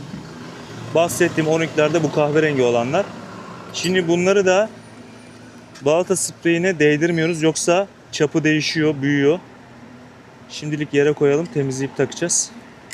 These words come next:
Çapı değişince de burada bolluk yaratıyor. Bu istenilen bir durum değil.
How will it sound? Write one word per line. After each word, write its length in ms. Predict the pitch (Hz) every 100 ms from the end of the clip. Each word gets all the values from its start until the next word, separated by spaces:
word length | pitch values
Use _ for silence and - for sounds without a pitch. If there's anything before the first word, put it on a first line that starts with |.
| - - - - - - - - - - - - - - -
Çapı 260 | - 143 160
değişince 480 | 170 165 180 170 160
de 120 | 160
burada 260 | 156 156 143
bolluk 300 | 147 165 165
yaratıyor. 460 | 131 117 123 156 - - - - - - - - - - -
Bu 140 | 135 151
istenilen 580 | 139 - 147 151 151 147
bir 80 |
durum 240 | 143 156 143
değil. 240 | 135 117